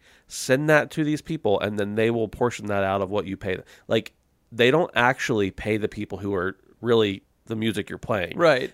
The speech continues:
Speaker 1: They pay who they think the average person is probably playing in their place.
Speaker 2: Oh, wow.
Speaker 1: And, like, that's one of the things. So you have to, you have to think too, like,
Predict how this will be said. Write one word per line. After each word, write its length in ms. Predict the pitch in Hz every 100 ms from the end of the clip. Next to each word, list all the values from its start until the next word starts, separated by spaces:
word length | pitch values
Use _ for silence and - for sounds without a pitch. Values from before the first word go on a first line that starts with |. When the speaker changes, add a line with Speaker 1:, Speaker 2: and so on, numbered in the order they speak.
| -
Speaker 1:
They 160 | 123
pay 220 | - 143
who 140 | 113 135
they 180 | 120 117
think 440 | - 147 135 - _
the 240 | 117 104 95
average 440 | 113 107 101 95
person 400 | - 110 98 95
is 140 | 90 90
probably 400 | 92 90 87 95
playing 360 | - 90 90
in 100 | 90
their 200 | 92 50 - _
place. 360 | - - - -
Speaker 2:
Oh, 60 | -
wow. 180 | 107 107
Speaker 1:
And, 80 | 113
like, 200 | 117 101
that's 240 | 120 131 -
one 80 | 139
of 20 |
the 80 | 110
things. 220 | 131 104
So 360 | - 127 113 101
you 200 | 123 135
have 160 | 175 -
to, 100 | - -
you 80 |
have 80 | 139
to 60 | 135
think 260 | - 156 -
too, 220 | 202 196
like, 300 | 113 104